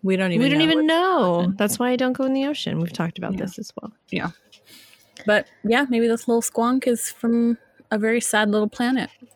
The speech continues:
Speaker 2: Poor
Speaker 1: Maybe there
Speaker 2: squonk.
Speaker 1: was, maybe the squonk on their planet are very handsome. And then there was just one or two little squonks who were ugly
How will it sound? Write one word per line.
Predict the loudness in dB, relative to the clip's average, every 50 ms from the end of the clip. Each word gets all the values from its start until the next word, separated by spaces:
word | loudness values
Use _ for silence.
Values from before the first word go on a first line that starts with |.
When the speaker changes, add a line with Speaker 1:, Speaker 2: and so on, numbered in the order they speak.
| -20 -20 _ _ _ _ _ _ _ _ _ _ _ _ -18 -10
Speaker 2:
Poor | -6 -6 -6 -4 -2 0
Speaker 1:
Maybe | 2 4 4 4 4
there | 4 4 4 4
Speaker 2:
squonk. | 4
Speaker 1:
was, | 2 2 0 -2 -12 -20 -20 -16 -6 0
maybe | 2 4 4 4 4 4 2
the | 2 0
squonk | -2 -4 -8 -8 -4 0 2 2 4 4 2 0 -2 -6 -12 -20 _ _ _ 0
on | 2 2 4 4
their | 4 4 2
planet | 2 0 0 0 0 0 0 -2 -4 -4 -6 -12 -20 _ _ _ _ _ _ -2
are | -2 0
very | 0 2 2 2 2 0
handsome. | 0 0 -2 -2 -2 -4 -6 -6 -6 -6 -8 -10 _ _ _ _ -20 -20 -20 -20 -20 -20 _ -2
And | 0 0 2 2
then | 2 2 2 2 0 -2 -6 -10 -18 -20 -20 -20 -20 -12 -4 0
there | 2 4 4
was | 4 2 2 0
just | 0 0 0 0 -2 -6 -6 -8 -8 _ _ -6
one | -4 0 2 2 4 4 2
or | 0 0
two | 0 0 2 2 2 2 2
little | 2 2 2 2 0 -2
squonks | -4 -4 -4 -2 -2 -2 -2 -4 -6 -8 -8 -10 -10 -10 -16 -10 -2
who | 0 2 2 2 2 0 -2 -4 -8 -6 -2
were | 0 2 2 2
ugly | 2 0 0 0 0 -2 -4 -6